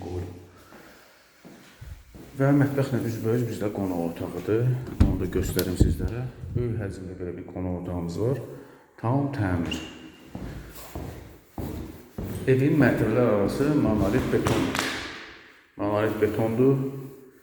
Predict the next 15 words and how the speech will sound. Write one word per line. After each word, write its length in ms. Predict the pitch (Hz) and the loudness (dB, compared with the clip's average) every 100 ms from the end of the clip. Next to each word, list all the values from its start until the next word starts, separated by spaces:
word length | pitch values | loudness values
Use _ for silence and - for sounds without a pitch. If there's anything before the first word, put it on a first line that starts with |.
| _ _ - | _ _ 2
Dörd 160 | 113 104 | 4 4
otaq. 320 | 107 123 120 - - - | 4 4 2 0 -6 -2
Qiymət 380 | 165 170 156 - | 2 6 6 4
səksən 280 | 135 135 - | 2 2 2
səkkiz 300 | 120 131 120 | 2 4 4
min 140 | 110 107 | 4 4
manat. 440 | 101 98 95 95 - - - - - - | 2 0 -2 -4 -8 -10 -14 -20 -14 -8
Səksən 300 | 101 - 104 | -8 -2 -4
səkkiz 380 | - 101 - 104 | -2 -2 0 2
min 160 | 104 104 | 4 4
manata 220 | 98 98 | 4 0
təklif 380 | 104 101 113 104 | -2 -2 -2 0
olunur. 380 | 123 123 131 - - - - - - 107 | 2 4 4 2 -2 -6 -10 -14 -10 2
Real 240 | 107 110 | 4 6
müştəriyə 540 | 107 101 - 98 104 | 4 2 0 0 4